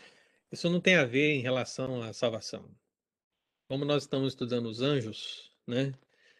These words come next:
É, pra nós aqui a lição é justamente essa.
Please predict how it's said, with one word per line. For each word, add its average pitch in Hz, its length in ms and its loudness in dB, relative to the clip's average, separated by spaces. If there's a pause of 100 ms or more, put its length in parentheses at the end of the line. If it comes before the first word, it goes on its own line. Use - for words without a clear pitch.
(420)
É, 110 420 0 (380)
pra 143 160 4
nós 135 240 2
aqui 139 240 2
a 143 40 8
lição 147 480 0
é 139 60 0
justamente 165 580 0
essa. 110 360 -4